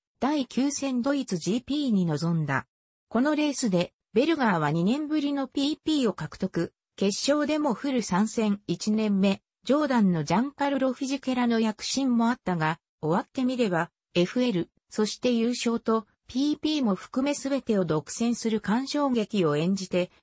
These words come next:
見せ、再びファンや関係者に強いインパクトを与えた。結果的にこれが、最後の優勝、表彰台となる。また、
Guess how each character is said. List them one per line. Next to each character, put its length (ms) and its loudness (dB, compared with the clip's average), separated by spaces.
見 140 4
せ、 300 0
再 240 2
び 140 0
フ 100 -10
ァ 120 0
ン 100 2
や 120 2
関 240 0
係 220 -2
者 160 0
に 140 2
強 260 0
い 80 4
イ 140 4
ン 80 2
パ 160 -4
ク 120 -12
ト 140 0
を 120 2
与 280 -2
え 60 -6
た。 240 -6
結 220 -2
果 160 -2
的 280 -4
に 100 -2
こ 160 0
れ 140 2
が、 240 2
最 280 -2
後 140 2
の 140 2
優 160 2
勝、 400 -2
表 200 2
彰 280 0
台 220 0
と 120 -4
な 160 -2
る。 60 -8
ま 140 0
た、 260 0